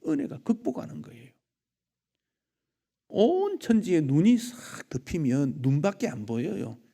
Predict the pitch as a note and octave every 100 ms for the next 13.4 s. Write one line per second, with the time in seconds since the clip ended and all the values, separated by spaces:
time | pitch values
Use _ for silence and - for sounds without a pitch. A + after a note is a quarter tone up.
0 | _ _ - D4 E4 C4+ C3 B2 A#2+ A#2+
1 | A2 A#2 A#2 G#2+ _ _ _ _ _ _
2 | _ _ _ _ _ _ _ _ _ _
3 | _ - G#2 B2 C3+ C3+ B2+ B2 - _
4 | - - A2+ B2+ C3 B2+ B2+ B2+ B2 B2
5 | - _ _ _ _ _ - B2+ C3 -
6 | C#3+ C3+ B2 B2+ A#2+ - D#3+ F3 D#3 -
7 | A#2+ B2+ A#2+ A2+ - _ _ _ A3+ C4
8 | G3+ C3+ C#3 B2+ - - - - - -
9 | - _ - D#3+ C3+ - - A#2 - D3+
10 | A2 - - _ _ _ _ _ _ _
11 | _ _ _ _ _ _ _ _ _ _
12 | F#3 E3+ D3+ C#3+ F#3+ E3 C#3+ A#2 B2 C#3+
13 | C#3 A#2 E3+